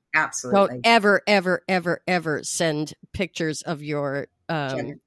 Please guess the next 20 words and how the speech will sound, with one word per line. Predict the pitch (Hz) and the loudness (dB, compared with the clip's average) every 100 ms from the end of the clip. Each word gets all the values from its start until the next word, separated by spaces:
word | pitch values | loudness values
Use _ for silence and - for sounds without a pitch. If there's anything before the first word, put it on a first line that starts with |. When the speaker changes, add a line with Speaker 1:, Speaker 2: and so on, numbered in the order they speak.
| - | -12
Speaker 1:
genital. | - 147 139 | -8 -8 -2
Speaker 2:
genitals | 185 180 165 147 113 143 - 165 - - | 2 4 4 0 -2 -4 -6 -8 -8 -6
Speaker 1:
<laughs> | - - - | -6 -8 0
Speaker 2:
in, | 185 160 156 - | 2 2 0 0
or, | 185 175 170 - | 2 2 0 -4
or | - 202 196 | -2 -2 0
really | 226 196 165 | 0 -2 -2
anything | 151 165 165 156 147 | 0 0 -2 -4 -4
that | 143 139 | -4 -6
is, | 139 135 - - - | -6 -8 -10 -12 -8
uh, | 160 143 - | -8 -8 -10
a | |
s-, | 151 - - - | -10 -10 -16 -16
that | 175 - - | -12 -12 -8
can | 214 175 175 | -4 -2 -2
be | 147 139 | -6 -8
perceived | 151 - 147 143 | -8 -6 -8 -8
as | 139 131 | -8 -8
sexual | - 143 - 160 135 135 | -6 -6 -6 -6 -6 -8
without | 143 - 156 147 - | -8 -6 -4 -4 -6